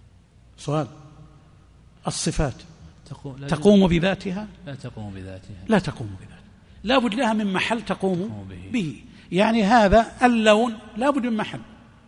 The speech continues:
Speaker 1: الحركة، العلم، كذا، لا بد له من محل. ما عندنا شيء اسمه علم أو لون في الهواء الطلق، صح ولا لا؟
Speaker 2: صحيح.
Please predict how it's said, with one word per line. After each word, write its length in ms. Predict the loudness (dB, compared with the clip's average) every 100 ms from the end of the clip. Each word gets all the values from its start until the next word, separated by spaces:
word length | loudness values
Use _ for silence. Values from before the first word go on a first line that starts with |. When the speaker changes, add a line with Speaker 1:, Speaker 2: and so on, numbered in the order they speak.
| -20 -20 -20 -20 _ -20 _ _ _ _ -2
Speaker 1:
الحركة، 640 | 0 0 -2 -2 -6 -10 -2
العلم، 540 | 0 0 0 0 -2 -6
كذا، 280 | -4 -4 -2
لا 180 | 0 2
بد 220 | 0 -4
له 160 | -4 -2
من 220 | -4 -4
محل. 240 | -6 -8 -12 -18 -20 -20 -6
ما 100 | -2
عندنا 320 | 0 0 -4
شيء 220 | -6 -6 -8
اسمه 360 | -8 -6 -4
علم 300 | -4 -6 -8 -14 -20 -20 -20 -20 -20 -20 _ _ _ -2
أو 220 | 2 2
لون 400 | 4 2 2 0 -6 -16 -20 -20 -20 -6
في 80 |
الهواء 300 | 0 0 0
الطلق، 460 | -4 -4 -6 -8 -18 -20 -12
صح 240 | -12 -12
ولا 80 | -14
لا؟ 100 | -18 -20
Speaker 2:
صحيح. 220 | -20 -20